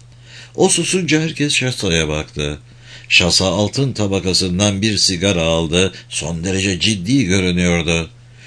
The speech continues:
Bu kararın şirketi ya mahvedeceğini ya da çok daha üstün duruma getireceğini hepsinden daha iyi biliyordu.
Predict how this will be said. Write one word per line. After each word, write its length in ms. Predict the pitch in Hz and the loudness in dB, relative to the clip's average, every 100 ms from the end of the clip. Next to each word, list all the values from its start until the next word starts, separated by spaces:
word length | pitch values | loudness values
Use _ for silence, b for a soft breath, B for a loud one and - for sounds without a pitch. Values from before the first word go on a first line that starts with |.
| B B | B B
Bu 160 | 170 214 | 2 4
kararın 480 | 185 185 180 185 175 | 4 6 6 6 4
şirketi 500 | - 160 147 156 160 | 4 2 0 0 2
ya 260 | 120 139 | 4 2
mahvedeceğini 1040 | 120 127 120 - 92 90 80 85 80 87 107 | 2 0 0 0 0 2 0 0 2 2 4
ya 160 | 131 | 4
da 120 | 147 - | 4 2
çok 320 | 165 175 - | 0 0 0
daha 200 | 143 143 | 2 2
üstün 500 | 127 - 151 143 123 | 2 0 0 0 0
duruma 300 | 131 123 143 | 0 0 0
getireceğini 840 | 117 98 107 98 92 92 80 95 107 | 0 0 0 0 0 0 0 2 2
hepsinden 680 | 151 - 147 135 139 120 | 2 0 -2 0 0 0
daha 180 | 110 117 | 2 4
iyi 200 | 120 95 | 4 2
biliyordu. 640 | 95 92 90 78 85 85 | 2 2 2 2 0 -2